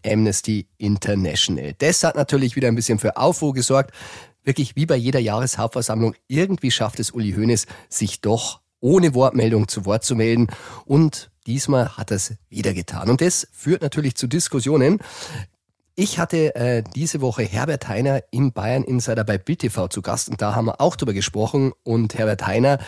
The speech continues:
der hat sich da als Präsidentennachfolger, und man muss auch sagen, Uli Hoeneß ist ja der Mann,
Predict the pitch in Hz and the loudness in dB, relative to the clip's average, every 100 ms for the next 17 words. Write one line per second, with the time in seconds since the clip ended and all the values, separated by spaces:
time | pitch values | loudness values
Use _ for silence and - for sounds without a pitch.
0 | - - - _ 117 123 123 - 104 123 | -14 -20 -20 _ 2 4 2 -2 -4 -2
1 | - 117 107 - 104 107 - - _ 107 | -2 -4 -6 -4 -2 -2 -4 -20 _ 0
2 | - - 113 107 110 151 123 117 131 147 | 0 0 0 2 2 4 2 2 2 0
3 | 135 131 131 - 175 165 143 131 - 123 | 0 2 2 2 4 6 4 0 -2 0
4 | 123 - 165 151 113 135 127 113 120 101 | 0 2 4 6 8 6 6 2 2 2
5 | 117 131 98 120 | 4 4 6 4